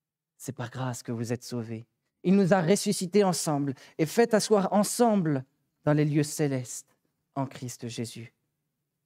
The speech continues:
Versets cinq et six.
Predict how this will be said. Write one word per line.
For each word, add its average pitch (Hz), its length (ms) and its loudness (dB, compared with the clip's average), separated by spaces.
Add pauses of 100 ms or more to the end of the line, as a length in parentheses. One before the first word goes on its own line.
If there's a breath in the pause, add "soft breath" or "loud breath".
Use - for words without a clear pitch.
(1700)
Versets 123 320 -8
cinq 113 280 -10
et 117 60 -10
six. - 540 -18